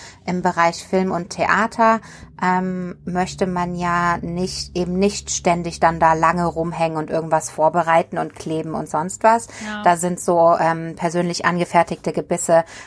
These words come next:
Speaker 1: einfach das Nonplusultra, um dem Charakter halt ein, ähm, spezielles Auftreten zu verleihen.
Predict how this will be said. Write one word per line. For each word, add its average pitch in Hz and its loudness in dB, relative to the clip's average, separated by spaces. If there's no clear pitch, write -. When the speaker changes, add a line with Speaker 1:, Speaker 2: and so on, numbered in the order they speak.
Speaker 1:
einfach 165 -2
das - -4
Nonplusultra, 175 0
um 180 -2
dem 180 2
Charakter 175 0
halt 175 2
ein, 175 -4
ähm, 170 -6
spezielles - 0
Auftreten 202 0
zu 208 -8
verleihen. 208 2